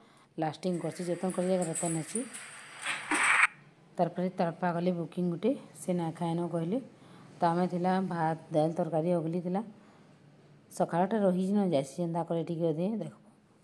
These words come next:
କେତେବେଳେ ତାର ବାପା ଖାଉଛନ୍, କେତେବେଳେ ନା ଖାଇବାର ବୁକିଂ ପଳେଇଲେ ଖାନାଟା ରହି ବି ଯାଇସି। ତ ରୁଟି ଉଟା କାଙ୍କଟା କରିକିରି ଖାଇ ଖୁଆ ଦେମା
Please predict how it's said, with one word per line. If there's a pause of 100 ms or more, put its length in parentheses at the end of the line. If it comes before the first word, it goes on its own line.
(380)
କେତେବେଳେ
ତାର
ବାପା
ଖାଉଛନ୍,
କେତେବେଳେ
ନା
ଖାଇବାର
ବୁକିଂ
ପଳେଇଲେ
ଖାନାଟା
ରହି
ବି
ଯାଇସି। (520)
ତ (100)
ରୁଟି
ଉଟା
କାଙ୍କଟା
କରିକିରି
ଖାଇ
ଖୁଆ
ଦେମା